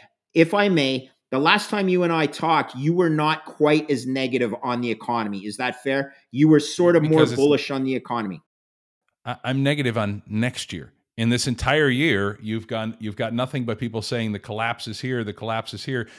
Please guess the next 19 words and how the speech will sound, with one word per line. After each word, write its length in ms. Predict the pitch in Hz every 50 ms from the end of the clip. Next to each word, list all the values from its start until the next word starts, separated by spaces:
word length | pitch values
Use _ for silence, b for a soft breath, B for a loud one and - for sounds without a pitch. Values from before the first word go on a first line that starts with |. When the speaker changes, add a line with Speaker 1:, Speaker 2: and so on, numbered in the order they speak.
| B B
Speaker 2:
You, 160 | - 107 107 101
you're 200 | - 117 117 113
clipping 400 | 113 - - - 170 170 170 151
along 260 | 139 135 139 143 139
at 140 | 107 - -
two 120 | - 196
point 240 | 185 - 190 180 156
four 240 | - - - 165 175
percent 440 | 170 156 135 - - 175 170 139 120
real 160 | 135 165 165
G 160 | 143 123 151
D 100 | 156 156
P 300 | 139 - - 247 277 -
in, 100 | 101 101 -
in, 280 | - 110 110 107 85 - - -
per 200 | - 151 147 135
Atlanta 320 | 120 127 139 151 156 139
Fed 260 | - 175 196 220 160
now. 320 | 156 165 202 208 175 -